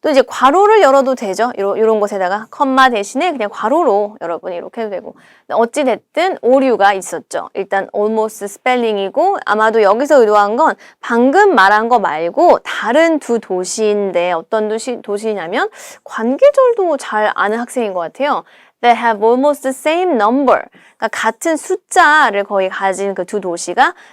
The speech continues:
애들레이드와 멜번 그냥 입니다.라고 했고 아까 말했듯이 시제를 여러분이 과거로 통일시켜 주고 싶다. 그러면은 were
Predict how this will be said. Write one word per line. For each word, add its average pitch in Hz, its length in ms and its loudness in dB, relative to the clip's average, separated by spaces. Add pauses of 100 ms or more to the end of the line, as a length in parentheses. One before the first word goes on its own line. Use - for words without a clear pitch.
(120)
애들레이드와 233 1040 0
멜번 269 580 2
그냥 202 300 -4 (300)
입니다.라고 240 1200 2
했고 339 520 4
아까 240 200 4
말했듯이 240 460 4
시제를 359 400 4
여러분이 269 400 4
과거로 277 420 4
통일시켜 330 460 0
주고 240 180 2
싶다. 165 420 -4
그러면은 427 880 0
were 214 520 2